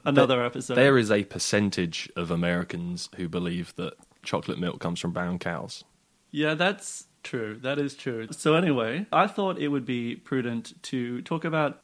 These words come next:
Speaker 1: some different reasons why you lie to children.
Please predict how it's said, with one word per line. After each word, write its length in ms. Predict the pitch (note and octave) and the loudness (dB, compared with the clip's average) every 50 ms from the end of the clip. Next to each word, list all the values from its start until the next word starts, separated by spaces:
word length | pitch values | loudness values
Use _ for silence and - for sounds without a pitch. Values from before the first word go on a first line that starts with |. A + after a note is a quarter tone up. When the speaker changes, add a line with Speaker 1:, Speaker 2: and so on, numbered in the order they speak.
| _ _ | _ _
Speaker 1:
some 180 | - - F3+ | -10 -8 -6
different 340 | F3+ - C#4+ - C4 G#3+ E3 | -4 -4 -4 -4 -4 -4 -2
reasons 580 | D#3 E3+ F3+ F#3+ F3+ E3 E3+ D#3 C#3+ B2 - - - _ _ _ _ _ _ | 0 0 0 0 0 0 0 0 0 0 -4 -8 -14 _ _ _ _ _ _
why 380 | - E3 F#3 G3 G3+ A3+ A3+ | -6 -2 0 0 2 2 0
you 200 | A3 E3 C3 A#2 | 0 -2 -4 -4
lie 280 | A2 A#2 A2+ A2+ A2 A2 | -4 -4 -4 -4 -6 -6
to 120 | - B2 | -10 -12
children. 640 | A2 - - B2 A#2 G#2+ G#2+ A#2 G#2+ G#2 G#2 A2 G#2+ | -10 -8 -8 -8 -8 -8 -8 -8 -8 -8 -8 -10 -12